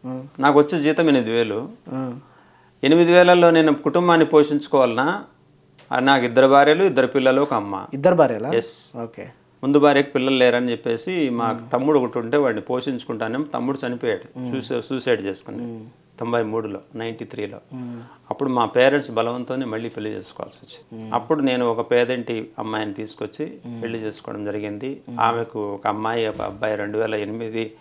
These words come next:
Speaker 1: మ్మ్.
Speaker 2: ఆ, నైంటీ ఎయిట్లో ఒక అమ్మాయి, నైన్-, టూ థౌజండ్ టూలో ఒక అబ్బాయి పుట్టాడు.
Speaker 1: ఓకే.
Speaker 2: వీళ్ళిద్దరూ నా, మా సంతానం, రెండో భార్య సంతానం.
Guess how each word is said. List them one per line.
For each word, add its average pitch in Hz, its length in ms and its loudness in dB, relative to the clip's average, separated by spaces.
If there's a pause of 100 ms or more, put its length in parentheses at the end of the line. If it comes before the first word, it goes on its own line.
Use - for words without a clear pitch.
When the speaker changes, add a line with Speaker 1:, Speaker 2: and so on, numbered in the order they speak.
Speaker 1:
మ్మ్. 113 500 -14
Speaker 2:
ఆ, 110 100 -2
నైంటీ 120 380 -2
ఎయిట్లో 123 300 2
ఒక 113 80 0
అమ్మాయి, 113 600 -4 (160)
నైన్-, 120 280 -4 (220)
టూ 139 80 -4
థౌజండ్ 123 380 -2
టూలో 123 280 -4
ఒక 107 120 -4
అబ్బాయి 104 260 -4
పుట్టాడు. - 600 -14
Speaker 1:
ఓకే. 113 300 -8 (560)
Speaker 2:
వీళ్ళిద్దరూ 120 400 0
నా, 107 360 0
మా 113 200 -2
సంతానం, 110 520 -2
రెండో 117 300 0
భార్య 101 240 -2
సంతానం. 98 460 -12